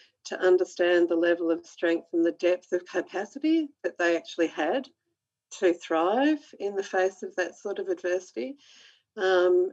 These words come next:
and it's often not until around about now and over the next sort of couple of years that we'll start to get a really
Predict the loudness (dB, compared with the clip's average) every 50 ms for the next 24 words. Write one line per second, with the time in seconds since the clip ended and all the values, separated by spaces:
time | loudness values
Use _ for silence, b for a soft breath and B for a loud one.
0 | -8 -6 -2 2 4 6 6 6 6 4 2 -2 -6 _ -20 _ -12 -12 -12 -8
1 | -6 -6 -4 -2 -2 -2 -2 -4 -6 -8 -8 -6 -2 0 0 0 0 0 -2 0
2 | -2 -4 -4 -2 0 0 0 0 0 -2 -2 0 0 0 0 2 2 0 0 -2
3 | _ _ -6 -4 -2 0 -2 -2 -2 -2 -2 0 0 0 -2 -4 -10 -20 -14 _
4 | -8 -8 -8 -8 -6 -6 -6 -6 -4 -6 -6 -6 -4 -4 -2 -2 0 -2 -4 -6
5 | -8 _ -14 -8 -4 -2 -2 -2 -4 -8 -6 -6 -4 -4 -6 -8 -10 -10 -6 -4
6 | -4 -2 -2 -2 0 0 2 0 0 -2